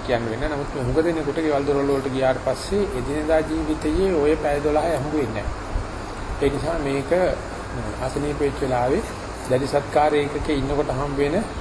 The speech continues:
සැලකිල්ලක් වගේ. ඊට පස්සේ වාට්ටුවට දැම්මට පස්සේ දැඩි සත්කාර ඒකකේ තියෙන අලවට්ටක් නැහැ එතන.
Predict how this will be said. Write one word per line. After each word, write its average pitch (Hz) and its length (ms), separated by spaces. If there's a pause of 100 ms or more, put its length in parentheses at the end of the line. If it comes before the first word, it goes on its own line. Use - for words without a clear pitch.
(260)
සැලකිල්ලක් 143 600
වගේ. 107 280 (560)
ඊට - 140
පස්සේ 151 220
වාට්ටුවට 135 520
දැම්මට 160 320
පස්සේ 160 300
දැඩි 139 200
සත්කාර 160 440
ඒකකේ 156 420
තියෙන 160 280
අලවට්ටක් 151 500
නැහැ 123 240
එතන. 113 200